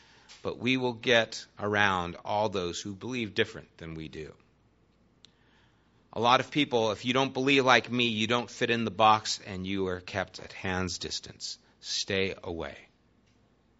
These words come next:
And here we have the contrast and living in this dichotomy of I have to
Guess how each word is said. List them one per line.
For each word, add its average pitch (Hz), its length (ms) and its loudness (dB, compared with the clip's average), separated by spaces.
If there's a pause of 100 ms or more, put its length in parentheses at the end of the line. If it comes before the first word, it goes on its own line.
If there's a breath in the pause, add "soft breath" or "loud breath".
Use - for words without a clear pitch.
(1400 soft breath)
And 101 100 -6
here 139 240 4
we 143 120 2
have 131 280 6
the 117 200 -4 (840)
contrast 113 960 4
and 110 500 -8
living 131 340 4
in 113 120 2
this 107 240 0
dichotomy 107 540 -2
of 95 100 -4
I 98 100 -2
have 123 280 -2
to 107 180 -2